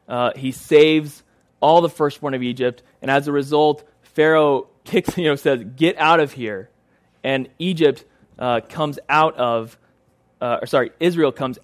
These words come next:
out of Egypt as a new nation. And we'll look at that. So first thing, God is Savior. Second thing is that each of the events, the, the Passover was preceded by not, not just this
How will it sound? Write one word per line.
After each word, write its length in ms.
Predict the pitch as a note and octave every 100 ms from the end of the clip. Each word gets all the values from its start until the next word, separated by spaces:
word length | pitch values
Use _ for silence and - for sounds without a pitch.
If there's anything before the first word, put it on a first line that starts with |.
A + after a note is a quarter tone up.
| -
out 220 | C#3 D3
of 140 | A#2 G#2+
Egypt 400 | C3+ C3 G#2 -
as 160 | A2+
a 60 | A2
new 180 | A#2+ B2
nation. 440 | A#2 A2+ - G#2+ - F3
And 100 | A#2+
we'll 200 | A2+ A2 -
look 200 | B2+ G#2+
at 80 | A#2+
that. 320 | A2+ G#2+ _ _ _ _ - _
So 120 | E3
first 260 | D3 G3 -
thing, 220 | E3 C#3 _ _
God 240 | - C#3+ D3
is 120 | B2+
Savior. 500 | - C3+ B2 A2 G2 _ _ _ _ _ _ _ _ _ - _
Second 300 | - G3 A3
thing 160 | F#3+ D#3+
is 220 | D3 C#3 - _ -
that 320 | D3 C#3 - -
each 280 | G#3+ A3+
of 100 | A#3
the 100 | F#3
events, 260 | D#3 D3+ C3+
the, 140 | C#3+ -
the 100 | C3+
Passover 560 | - G#3+ A3 F3 D3
was 300 | C#3 C#3 C3+
preceded 600 | - - D3 - A3 G3
by 300 | D3+ C3 B2 - _ -
not, 460 | D3+ D#3+ - -
not 180 | D3+ E3
just 200 | D#3+ C#3
this 320 | E3 F3+ -